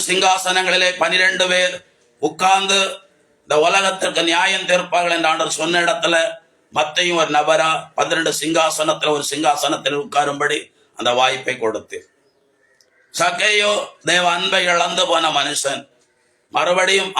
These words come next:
ஆர்வமாய் தேவனை தேட வந்தபோது அவனை ஆண்டவர் சேர்த்து கொண்டது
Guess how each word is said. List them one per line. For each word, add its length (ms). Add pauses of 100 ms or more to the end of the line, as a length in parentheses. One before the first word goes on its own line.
ஆர்வமாய் 580
தேவனை 280 (120)
தேட 280
வந்தபோது 560 (680)
அவனை 300
ஆண்டவர் 280
சேர்த்து 360
கொண்டது 360